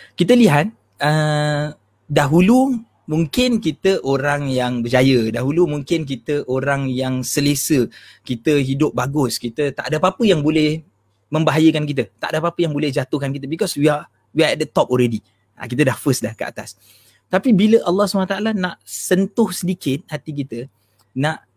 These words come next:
tunjukkan sedikit kekuasaan dia, Allah hantar sesuatu yang kita tak nampak. Ha, dan sekarang, sebab bila cakap pasal sesuatu yang kita tak nampak ni, Allah pernah hantar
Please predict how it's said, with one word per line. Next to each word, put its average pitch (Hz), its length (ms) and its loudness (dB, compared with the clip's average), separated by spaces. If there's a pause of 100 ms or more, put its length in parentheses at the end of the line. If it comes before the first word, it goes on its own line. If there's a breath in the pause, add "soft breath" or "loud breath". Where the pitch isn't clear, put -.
(100)
tunjukkan 170 580 4
sedikit 165 460 -2
kekuasaan 151 640 -6
dia, 131 240 -4 (120)
Allah 151 300 -2
hantar 165 720 0 (680)
sesuatu 165 1000 2
yang 156 260 -2
kita 170 380 0
tak - 220 -6
nampak. 165 360 -2 (720)
Ha, - 180 -20
dan 147 240 0
sekarang, 180 460 2 (260 loud breath)
sebab 185 220 0
bila 190 180 4
cakap 196 300 0
pasal 175 160 0
sesuatu 170 400 -4
yang 175 100 -4
kita 165 140 -6
tak 160 100 -8
nampak 170 360 -4
ni, 143 100 -8 (100)
Allah 139 300 -2
pernah 131 260 -6
hantar 123 720 0